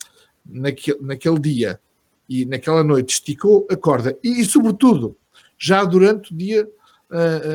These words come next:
eh, de ontem, veio nova-, novamente, digamos, mostrar a sua força,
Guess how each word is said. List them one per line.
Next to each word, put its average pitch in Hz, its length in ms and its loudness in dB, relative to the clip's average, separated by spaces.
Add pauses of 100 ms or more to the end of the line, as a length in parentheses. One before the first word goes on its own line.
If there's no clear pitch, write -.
(120)
eh, - 40 -14
de 151 240 -4
ontem, 113 420 -4 (580)
veio 190 460 0
nova-, 202 720 0
novamente, 196 960 0 (260)
digamos, 139 480 -6 (160)
mostrar 190 480 0
a 185 80 -2
sua 165 220 -2
força, 135 460 -8